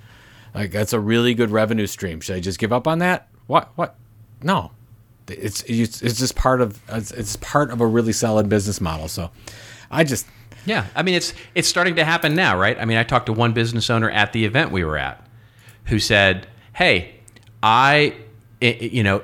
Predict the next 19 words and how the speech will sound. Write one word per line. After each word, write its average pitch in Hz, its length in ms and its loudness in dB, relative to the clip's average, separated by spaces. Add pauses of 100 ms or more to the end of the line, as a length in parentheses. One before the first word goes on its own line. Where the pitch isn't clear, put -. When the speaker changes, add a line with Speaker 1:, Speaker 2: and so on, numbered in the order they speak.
Speaker 2:
in 104 540 0
January, 104 920 0
I 98 140 0
basically 101 500 -2
gave, 98 640 0
uh, 101 100 -6
sent 117 300 0
out 117 160 4
a - 40 2
note 101 280 2
to - 100 -4
all 95 300 2
the 123 100 2
employees 95 460 0
saying, 90 200 0
basically, 92 560 -2 (160)
it's - 160 -4
your 113 120 4
choice. - 400 0